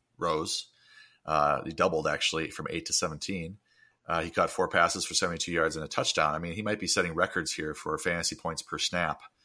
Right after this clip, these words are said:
And it looks like, uh, Blaine Gabbert has an affinity for throwing to him. Uh,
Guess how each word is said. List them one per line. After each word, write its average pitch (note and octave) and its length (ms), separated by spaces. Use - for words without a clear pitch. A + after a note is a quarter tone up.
And D#2+ 340
it E2+ 120
looks F2+ 280
like, F2+ 380
uh, F2 300
Blaine F#2 260
Gabbert F2+ 380
has F2+ 260
an D#2 120
affinity F2+ 520
for F#2 160
throwing A#2+ 320
to - 100
him. D#2 400
Uh, D#2+ 440